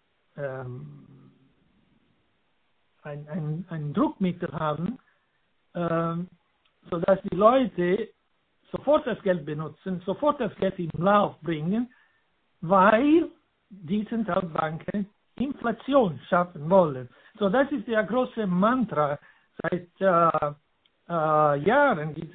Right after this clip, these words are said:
Zentralbanken immer behaupten, also die, die Christine Lagarde, davor Mario, äh, Mario Draghi und anderen,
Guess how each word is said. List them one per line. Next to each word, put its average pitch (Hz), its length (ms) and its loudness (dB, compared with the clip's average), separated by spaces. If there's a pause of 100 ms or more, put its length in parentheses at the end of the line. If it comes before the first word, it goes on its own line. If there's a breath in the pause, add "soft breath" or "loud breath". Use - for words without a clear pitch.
Zentralbanken 170 1040 -4
immer 233 300 -4
behaupten, 139 520 -6
also 151 260 -8
die, 139 160 -16
die 135 200 -20
Christine 156 420 -10
Lagarde, 170 560 4
davor 147 680 -4
Mario, 147 340 -6
äh, 147 320 -4
Mario 139 240 -10
Draghi 196 340 0
und 151 140 -10
anderen, 190 480 -2